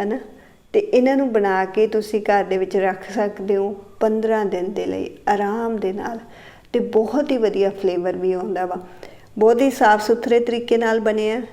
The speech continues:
ਤੇ ਫੈਸਟਿਵ ਸੀਜ਼ਨ 'ਤੇ ਤੁਸੀਂ ਇਸ ਨੂੰ ਜ਼ਰੂਰ ਟਰਾਈ ਕਰਿਓ।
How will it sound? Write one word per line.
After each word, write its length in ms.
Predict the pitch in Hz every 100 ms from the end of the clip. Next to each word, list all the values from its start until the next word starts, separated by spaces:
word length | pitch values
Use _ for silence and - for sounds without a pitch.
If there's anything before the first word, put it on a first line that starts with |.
| - -
ਤੇ 320 | 196 190 196
ਫੈਸਟਿਵ 600 | - - 233 233 285 277
ਸੀਜ਼ਨ 420 | 269 240 214 208
'ਤੇ 120 | 208
ਤੁਸੀਂ 320 | 202 208 208
ਇਸ 140 | 190 196
ਨੂੰ 200 | 196 196
ਜ਼ਰੂਰ 360 | - 220 254 247
ਟਰਾਈ 240 | 226 190
ਕਰਿਓ। 380 | 185 190 185 196